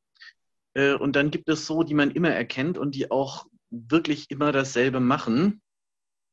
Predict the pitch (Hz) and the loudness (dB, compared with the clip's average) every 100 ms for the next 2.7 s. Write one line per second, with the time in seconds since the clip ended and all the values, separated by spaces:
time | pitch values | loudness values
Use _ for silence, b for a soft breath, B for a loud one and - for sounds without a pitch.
0 | _ _ 139 143 143 147 139 147 151 135 | _ _ -2 0 0 -2 -4 -4 -4 2
1 | 143 156 151 - 151 151 - 135 139 135 | 2 2 -2 -2 0 0 0 -2 -2 -4
2 | 110 117 113 82 78 - | 2 4 4 2 -2 -8